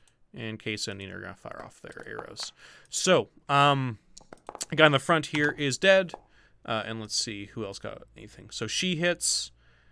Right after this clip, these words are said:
Um, she misses. He hits. Okay, so, um, this guy is dead,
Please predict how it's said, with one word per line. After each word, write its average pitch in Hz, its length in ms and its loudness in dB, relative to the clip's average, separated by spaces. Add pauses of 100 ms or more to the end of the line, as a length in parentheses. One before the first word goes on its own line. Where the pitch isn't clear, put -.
(520)
Um, 110 560 -2
she - 240 -4
misses. 127 1160 -2 (640)
He 151 260 0
hits. 135 460 0
Okay, 135 220 0 (420)
so, 131 460 2 (240)
um, 110 460 0 (440)
this 131 240 2
guy 175 220 6
is 160 240 0
dead, 185 440 4